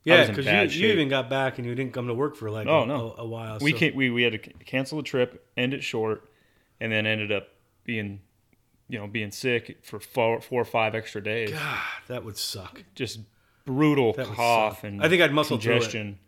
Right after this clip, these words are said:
Speaker 2: I think,
Speaker 1: Muscle.
Speaker 2: I think I'd muscle
Speaker 1: Okay,
Speaker 2: through.
Speaker 1: so here's a pi-,
Speaker 2: Uh,
Speaker 1: here's
Speaker 2: I'll,
Speaker 1: me.
Speaker 2: I'll, I'll have another drink. Give me another
Speaker 1: I
Speaker 2: Mai,
Speaker 1: tried.
Speaker 2: give me another Mai Tai, please.
Speaker 1: I tried that.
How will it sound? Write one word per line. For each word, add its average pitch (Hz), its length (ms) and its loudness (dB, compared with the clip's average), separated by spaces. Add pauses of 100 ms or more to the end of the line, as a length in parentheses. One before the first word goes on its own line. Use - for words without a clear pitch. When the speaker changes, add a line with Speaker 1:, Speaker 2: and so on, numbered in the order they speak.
Speaker 2:
I 131 100 -4
think, 113 160 4
Speaker 1:
Muscle. 107 180 -6 (200)
Speaker 2:
I 190 100 2
think 180 120 8
I'd 143 140 6
muscle 131 240 0
Speaker 1:
Okay, 113 220 4
Speaker 2:
through. - 100 -4 (260)
Speaker 1:
so 139 120 0
here's 147 240 4
a 131 40 -2
pi-, 160 120 -2 (160)
Speaker 2:
Uh, 139 200 -6
Speaker 1:
here's 156 180 6
Speaker 2:
I'll, 156 60 2
Speaker 1:
me. 156 80 8
Speaker 2:
I'll, 170 220 10
I'll 170 160 12
have 170 40 2
another 170 220 6
drink. 156 420 4 (260)
Give 160 120 0
me 165 60 2
another 165 160 6
Speaker 1:
I 143 60 6
Speaker 2:
Mai, 156 160 10
Speaker 1:
tried. 95 300 4
Speaker 2:
give 180 100 2
me 190 80 8
another 180 180 8
Mai 160 220 8
Tai, 160 220 6
please. 156 300 2
Speaker 1:
I - 40 -6
tried 127 320 2
that. 123 420 0